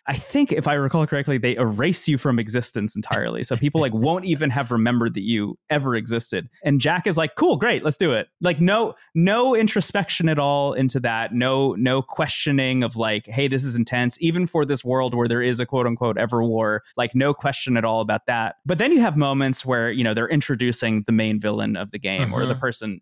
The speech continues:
Speaker 1: uh, who I, I think, at least at the moment, is the main villain of the game, or the ways in which they talk about him hours beforehand, like, early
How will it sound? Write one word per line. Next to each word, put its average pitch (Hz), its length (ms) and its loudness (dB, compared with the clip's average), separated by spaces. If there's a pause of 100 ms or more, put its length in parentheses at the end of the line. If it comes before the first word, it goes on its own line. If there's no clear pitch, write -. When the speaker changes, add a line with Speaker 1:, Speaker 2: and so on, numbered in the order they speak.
Speaker 1:
uh, 98 300 -2
who 113 260 -2
I, 113 160 -2
I 135 140 -2
think, 127 260 -4
at 110 100 -2
least 123 160 -2
at 101 60 -18
the 104 60 -4
moment, 113 300 0
is 104 120 -4
the 107 80 -6
main 107 160 -2
villain 110 260 -2
of 107 120 -6
the - 80 -14
game, 101 320 -12 (240)
or 117 440 0
the 131 100 -2
ways 143 380 0
in 131 100 2
which 131 220 -2
they 127 100 0
talk 143 280 -2
about 131 200 0
him 110 360 2
hours 135 500 0
beforehand, 117 680 0
like, 98 180 -2
early 143 160 2